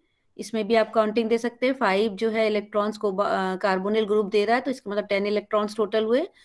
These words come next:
और सीएच थ्री हमें वन इलेक्ट्रॉन दे रहा है, तो total number of electron is eighteen। Here all the countings will come eighteen, so all the compounds of metal carbonyls of these type obey the eighteen eff-, अ, effective atomic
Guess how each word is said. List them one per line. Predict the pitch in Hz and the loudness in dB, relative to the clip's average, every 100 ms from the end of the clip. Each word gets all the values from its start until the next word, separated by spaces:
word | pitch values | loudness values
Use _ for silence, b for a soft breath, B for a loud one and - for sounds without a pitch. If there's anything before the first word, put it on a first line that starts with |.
| b b | b b
और | 196 | -2
सीएच | 190 214 202 202 | -2 2 2 0
थ्री | - 240 | -2 0
हमें | 208 202 | 0 -2
वन | 185 185 | 0 0
इलेक्ट्रॉन | 196 196 196 208 208 | 0 -2 0 0 0
दे | 208 | 0
रहा | 226 | 0
है, | 262 | -2
तो | |
total | 254 180 175 185 | 0 -2 0 -2
number | 180 180 180 | 0 -2 -4
of | |
electron | 175 170 - 165 175 | -4 -6 -4 -2 -2
is | 226 - | -4 -4
eighteen। | 147 - - - B B B B | -4 -6 -20 -20 B B B B
Here | 240 247 - | 4 6 8
all | 233 262 294 320 | 8 10 10 8
the | 269 262 | 8 2
countings | 226 214 214 226 220 | 2 2 0 0 0
will | 208 202 208 | -2 -2 0
come | 226 381 - 175 | 0 0 -2 0
eighteen, | 185 185 233 269 | 0 0 0 2
so | 285 262 214 - | 2 0 -4 0
all | 202 240 269 | 2 2 2
the | 240 220 | -2 -4
compounds | 202 196 190 190 190 208 233 - | -6 -4 -2 -2 -2 -4 -6 -6
of | 180 185 185 | -8 -8 -6
metal | 180 - 208 214 | -6 -6 -8 -6
carbonyls | 185 175 185 190 208 - - _ - | -6 -4 -4 -2 -4 -8 -20 _ -6
of | 180 170 202 | -6 -4 -2
these | 240 254 - | -2 -2 -2
type | 196 196 - | -2 -2 -2
obey | 170 175 180 175 | -2 2 0 0
the | 196 254 359 b b b b _ _ _ - | 2 4 2 b b b b _ _ _ 2
eighteen | 196 196 226 240 - | 2 2 0 0 -2
eff-, | 180 _ _ - | -8 _ _ -10
अ, | - 180 175 175 - | -4 -2 -2 -4 -6
effective | 190 196 196 196 | -2 -2 0 -2
atomic | 190 170 170 247 | 0 0 0 -2